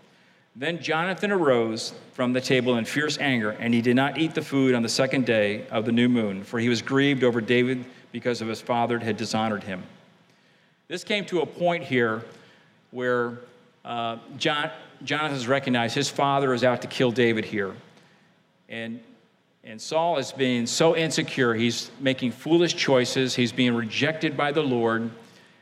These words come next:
And yet, um, John, there's a split here in this relationship. So this is a difficult parent-child relationship on that. And maybe some of us has kinda come from,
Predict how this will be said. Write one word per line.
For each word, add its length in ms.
And 200
yet, 440
um, 380
John, 260
there's 220
a 40
split 380
here 300
in 120
this 200
relationship. 680
So 100
this 220
is 140
a 80
difficult 640
parent-child 1040
relationship 720
on 140
that. 180
And 80
maybe 200
some 240
of 120
us 140
has 100
kinda 240
come 240
from, 300